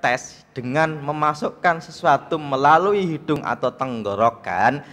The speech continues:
itu membatalkan puasa atau tidak? Kita akan jawab dengan singkat dan dengan panjang. Dengan singkat,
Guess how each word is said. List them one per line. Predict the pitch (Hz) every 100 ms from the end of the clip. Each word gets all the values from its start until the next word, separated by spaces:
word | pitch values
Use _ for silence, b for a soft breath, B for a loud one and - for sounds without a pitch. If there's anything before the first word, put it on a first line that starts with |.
| B -
itu | 117 - 151
membatalkan | 143 127 107 101 147 147 135 113 101
puasa | 151 202 196 - 156
atau | - 107 - 98
tidak? | - 82 - 92 110 156 - B B B
Kita | - 127 151 143
akan | 151 143 143 143
jawab | 110 120 170 -
dengan | - 123 123 117
singkat | 117 110 95 147 143 -
dan | 117 107
dengan | 107 120 120
panjang. | 131 135 139 95 - - b b b _
Dengan | - 143 170 175
singkat, | 170 127 117 156 190